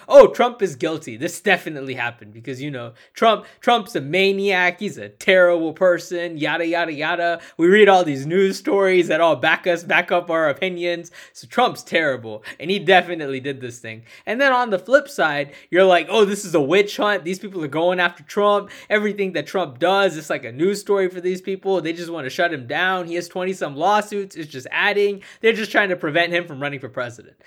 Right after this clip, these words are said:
And we all have our opinions about this. Like, I'm a Republican. The Republicans believe the second thing that we said.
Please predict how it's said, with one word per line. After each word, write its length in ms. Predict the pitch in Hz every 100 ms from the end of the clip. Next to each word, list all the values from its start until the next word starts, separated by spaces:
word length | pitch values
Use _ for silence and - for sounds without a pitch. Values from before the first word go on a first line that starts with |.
| - - -
And 140 | 165
we 100 | 220
all 180 | 285 294
have 260 | 220 214
our 100 | 220
opinions 480 | 185 - 151 170 185
about 220 | 175 185 185
this. 180 | 196
Like, 240 | 170 135 - - -
I'm 220 | - 220
a 80 | 269
Republican. 680 | 196 135 143 147 147 170 175 - - -
The 100 | 185
Republicans 680 | 190 202 277 277 226 214
believe 340 | 160 160 185 196
the 100 | 202
second 400 | 277 269 208 160
thing 180 | 143 127
that 120 | 123
we 160 | 123 117
said. 280 | 135 113